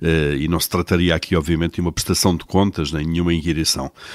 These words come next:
Mas, eh, a Lucília Gago, eh, não cairiam os parentes na lama se encontrasse uma forma de explicar aos cidadãos porque é que bastantes e tão importantes decisões do Ministério Público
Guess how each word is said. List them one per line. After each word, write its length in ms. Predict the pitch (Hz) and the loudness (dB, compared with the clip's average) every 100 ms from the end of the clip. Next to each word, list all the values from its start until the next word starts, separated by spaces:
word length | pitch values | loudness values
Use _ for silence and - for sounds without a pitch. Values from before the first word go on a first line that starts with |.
| - - | -16 -6
Mas, 460 | 95 104 101 - - | 2 4 4 0 0
eh, 360 | 98 95 90 85 | 2 4 2 0
a 60 | |
Lucília 420 | 95 - 104 95 85 | 0 0 0 2 2
Gago, 300 | 87 92 - - | 2 0 -6 -8
eh, 420 | 98 95 87 80 | -4 -2 -4 -6
não 400 | 80 82 90 101 | -8 -4 2 2
cairiam 760 | 104 104 98 87 87 85 85 87 | 2 2 2 2 2 2 0 -2
os 160 | 85 - | -6 -6
parentes 420 | - 87 85 - | -2 -2 -2 -2
na 80 | 82 | 0
lama 360 | 80 76 76 | 0 -2 -4
se 280 | 80 - 78 | -4 -2 -2
encontrasse 520 | 78 - 80 87 82 | -2 -2 -2 0 0
uma 100 | 87 | -2
forma 300 | 80 85 82 | -2 -2 -2
de 60 | 78 | -4
explicar 340 | - 85 82 | -4 -4 -2
aos 100 | 78 | -2
cidadãos 560 | - 85 76 78 85 - - - - - | 0 0 0 0 -2 -4 -8 -18 -16 -14
porque 240 | - 101 | -2 0
é 40 | 90 | 0
que 320 | - 98 90 | 0 2 2
bastantes 720 | 87 82 95 - 123 123 - | 0 -2 -2 2 2 2 0
e 60 | 123 | 0
tão 160 | 101 | 0
importantes 460 | 98 - - 78 - | 0 -2 -6 -6 -4
decisões 420 | - 98 82 76 | -4 -2 -2 -2
do 60 | 82 | -4
Ministério 420 | 80 - 87 80 | -4 -2 -2 -2
Público 480 | - 90 90 - | 0 -2 -2 -4